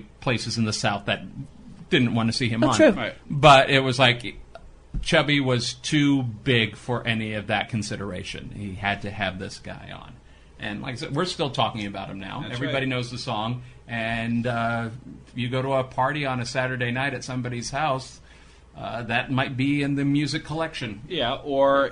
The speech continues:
Speaker 3: you know,
Speaker 1: It's certainly one of those songs that kind of brings the party back up if there's a lull.
Speaker 3: It is cer-, and it's become a fixture at, uh, sporting events,
Speaker 1: Mm-hmm. Yeah.
Speaker 3: you know, in between innings
Speaker 1: It's
Speaker 3: or
Speaker 1: been a, a jingle.
Speaker 3: Yeah.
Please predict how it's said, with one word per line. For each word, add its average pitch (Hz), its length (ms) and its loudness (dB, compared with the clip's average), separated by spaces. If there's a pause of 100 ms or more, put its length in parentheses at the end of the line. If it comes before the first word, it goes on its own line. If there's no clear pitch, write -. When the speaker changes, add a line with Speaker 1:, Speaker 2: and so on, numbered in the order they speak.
Speaker 3:
you 151 140 -4
know, 139 100 2
Speaker 1:
It's 127 100 0
certainly 208 280 2
one 202 80 2
of 190 60 0
those 185 180 0
songs 185 240 0
that 151 120 -4
kind 156 160 0
of 127 60 -4
brings 151 260 -2
the 135 80 -4
party 131 360 -2
back 113 440 -2
up 120 240 -2
if 107 160 -8
there's 107 200 -10
a 107 60 -8
lull. 110 340 -4 (120)
Speaker 3:
It 147 140 0
is 135 140 -2
cer-, 165 200 0
and 135 220 -4
it's 127 120 -4
become 131 440 -4
a 117 60 -2
fixture 127 760 -6
at, 98 400 -8
uh, 92 80 -6
sporting 147 440 -2
events, 156 520 0
Speaker 1:
Mm-hmm. 190 180 -2
Yeah. 139 220 8
Speaker 3:
you 131 100 -2
know, 117 140 0
in 117 100 -2
between 110 440 -6
innings 147 520 2
Speaker 1:
It's 143 200 2
Speaker 3:
or - 60 -6
Speaker 1:
been 156 200 8
a, 147 300 6
a 139 100 6
jingle. 139 500 2 (200)
Speaker 3:
Yeah. 127 140 -4